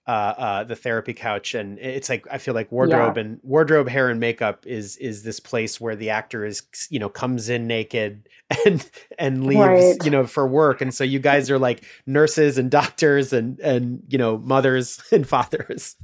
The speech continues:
Speaker 2: Yeah, and we set the tone for the day
Speaker 1: Mm-hmm,
Speaker 2: because the
Speaker 1: mm-hmm.
Speaker 2: actors see us the first thing in the morning, and they usually see us right before they leave, and so we really do set the tone for the
Speaker 1: Mm-hmm.
Speaker 2: entire day for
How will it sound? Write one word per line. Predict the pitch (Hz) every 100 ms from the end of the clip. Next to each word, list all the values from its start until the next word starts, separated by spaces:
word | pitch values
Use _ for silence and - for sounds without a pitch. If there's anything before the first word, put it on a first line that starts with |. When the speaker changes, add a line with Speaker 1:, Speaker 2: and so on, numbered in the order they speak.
| - - - -
Speaker 2:
Yeah, | 208 240 269 262 196 -
and | 220
we | 247
set | 247 - 262
the | 220
tone | - 233 269
for | 262 185
the | 165
day | 165 143 - - -
Speaker 1:
Mm-hmm, | 139 123
Speaker 2:
because | 127 208 202
the |
Speaker 1:
mm-hmm. | 196
Speaker 2:
actors | 196 139 233 214
see | - 202
us | 185 180 - - - - -
the | 202
first | 208 196 -
thing | 220
in |
the | 220
morning, | 208 185 175 180
and | 175
they | 180
usually | 175 180 180 175
see | - 175
us | 156 165 - - _
right | 185 170
before | 170 185 160
they | 165
leave, | 165 156 147 160 202
and | 180
so | - 180 170 160 160 - - - -
we | 214
really | 208 202 202 196
do | 175 180
set | 175 - 190 175 - -
the | 196 180
tone | - 180 175 175 165 156 _ _ _ -
for | 208
the | 190
Speaker 1:
Mm-hmm. | 185
Speaker 2:
entire | 175 - 175 165
day | 165 156 156 151
for | - 185 160 151 143